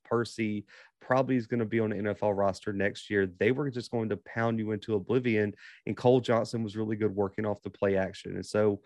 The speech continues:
for me, when I look at that team, they had a wide receiver, Antwain Wells, who just transferred to South Carolina to play with Spencer Rattler. The other one, I believe, declared for the draft. And the offensive line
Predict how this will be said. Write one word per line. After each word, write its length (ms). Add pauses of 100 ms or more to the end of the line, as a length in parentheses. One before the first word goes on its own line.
(280)
for 180
me, 380
when 160
I 80
look 360
at 120
that 240
team, 300
they 100
had 160
a 40
wide 280
receiver, 540
Antwain 500
Wells, 320
who 80
just 260
transferred 360
to 60
South 320
Carolina 440
to 80
play 200
with 120
Spencer 360
Rattler. 540 (300)
The 80
other 260
one, 220
I 80
believe, 320
declared 420
for 80
the 120
draft. 520 (480)
And 160
the 60
offensive 520
line 380